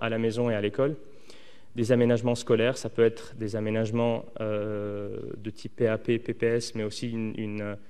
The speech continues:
compensation parfois humaine par, euh, la présence de, d'un E S H. Parfois, cette compensation est informatique.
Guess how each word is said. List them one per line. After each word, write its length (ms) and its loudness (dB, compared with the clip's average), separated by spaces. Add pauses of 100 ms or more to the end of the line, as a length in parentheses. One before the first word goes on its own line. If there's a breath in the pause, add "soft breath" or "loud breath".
(120)
compensation 580 2
parfois 460 0 (320 loud breath)
humaine 340 4
par, 240 2
euh, 240 2
la 120 2
présence 380 0
de, 360 0
d'un 160 -2
E 180 0
S 160 -2
H. 240 -2 (1600 soft breath)
Parfois, 240 2
cette 140 0
compensation 580 0
est 140 0
informatique. 760 -2